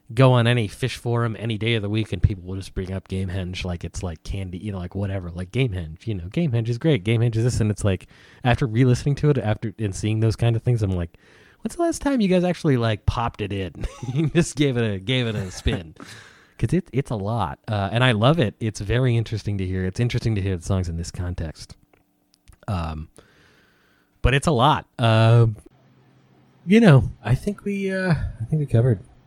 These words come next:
this. This is, you know, it's, it's not, <laughs> it's not an easy thing to cover. It's just not. <laughs> Um,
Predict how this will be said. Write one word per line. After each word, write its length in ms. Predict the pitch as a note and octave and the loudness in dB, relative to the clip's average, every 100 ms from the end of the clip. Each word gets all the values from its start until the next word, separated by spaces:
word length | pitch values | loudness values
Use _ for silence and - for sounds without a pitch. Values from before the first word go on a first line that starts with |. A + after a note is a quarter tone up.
| _ _ | _ _
this. 200 | G#2+ - | -6 -4
This 240 | A2+ G#2+ | 0 0
is, 80 | A2 - | 0 -2
you 160 | A2 G#2 | 0 2
know, 120 | F#2 - | 0 0
it's, 180 | A2+ - | -2 2
it's 260 | B2 - B2 | 2 2 2
not, 260 | C3+ D#3 B2 A#2+ - | 2 0 -2 -2 -4
<laughs> 220 | - - | -6 -10
it's 180 | B2+ F3 | -4 0
not 160 | G3+ | 2
an 80 | D#3+ | 2
easy 240 | E3 D3 | 0 0
thing 200 | C#3+ C#3+ | 0 0
to 80 | G#2+ | 0
cover. 300 | A#2 G2 - F2+ | 0 -2 -6 -12
It's 160 | F#2+ | -4
just 180 | A#2 G#2 | -4 -2
not. 300 | G2+ G#2+ A#2+ - - | -6 -6 -8 -8 0
<laughs> 140 | F#3+ | 0
Um, 400 | G#2+ G2+ F#2+ F2+ | 0 -4 -6 -6